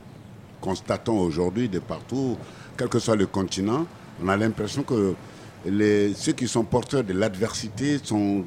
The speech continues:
de plus en plus le, nombreux. Et quand on to-, on trouve et découvre un événement qui favorise, qui cultive amoureusement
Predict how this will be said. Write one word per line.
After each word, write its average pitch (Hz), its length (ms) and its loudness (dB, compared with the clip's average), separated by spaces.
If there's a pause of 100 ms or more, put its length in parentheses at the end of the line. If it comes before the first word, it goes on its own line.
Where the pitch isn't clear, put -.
(300)
de 95 80 2
plus 123 200 -2
en 113 80 2
plus 123 160 -4
le, 101 200 0 (180)
nombreux. 98 500 4 (480)
Et 98 100 0
quand 139 280 -2
on 107 100 2
to-, 101 300 -2
on 92 100 0
trouve 110 480 0
et 82 60 -2
découvre 120 420 0
un 110 160 2
événement 107 600 0 (360)
qui 110 480 4
favorise, 123 920 0
qui 107 140 -2
cultive 139 680 0
amoureusement 110 760 0